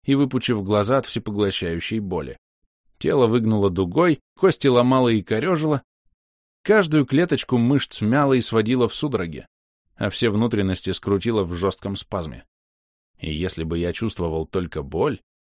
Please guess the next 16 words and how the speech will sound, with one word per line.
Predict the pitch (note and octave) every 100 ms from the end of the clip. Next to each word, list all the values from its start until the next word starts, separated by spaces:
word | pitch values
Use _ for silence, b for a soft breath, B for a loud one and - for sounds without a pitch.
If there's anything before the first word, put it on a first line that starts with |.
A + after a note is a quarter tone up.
| _ _ _ -
то, | F#3+
наверное, | D#3 G2+ G2 F#2 F2
сошёл | - E2+ - D2+
бы | D#2
с | -
ума. | E2 B1+ - _ _ _ _ _ _ _ _ _ _ _ _
Но | - F2
кроме | - A2 G#2+
неё | G2+ G2+ A#2+
я | A2 F#2
ощущал | F2+ F#2+ - F2 F2+
и |
силу. | G#2+ - C3 C#2+ - _ _ _ _ _ _ _
Нет, | - D#2 -
не | F2
так. | D#2 C2+